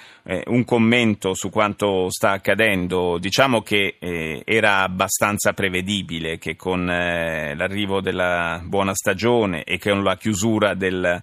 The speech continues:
della rotta, cosiddetta rotta balcanica, eh, tornasse di nuovo di grande attualità il, invece la, la situazione d'emergenza a Lampedusa.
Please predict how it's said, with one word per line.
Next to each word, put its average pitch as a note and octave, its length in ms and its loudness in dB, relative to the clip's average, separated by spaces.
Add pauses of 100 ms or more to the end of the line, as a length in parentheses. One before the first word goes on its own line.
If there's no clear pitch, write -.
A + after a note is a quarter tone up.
(220)
della G#2 260 2
rotta, G#2 360 0
cosiddetta G2 480 -2
rotta G2+ 280 0 (120)
balcanica, F2+ 840 -2
eh, C#2+ 340 -12
tornasse F#2 880 -2
di F2+ 120 -6
nuovo F#2+ 380 0
di F2 240 -6
grande G2 300 2
attualità F2+ 680 0
il, C#2+ 640 -6
invece E2 440 -6
la, C#2+ 300 -4 (200)
la G#2 100 -4
situazione G#2+ 520 0
d'emergenza F#2+ 640 0
a F2 40 0
Lampedusa. D2+ 680 -8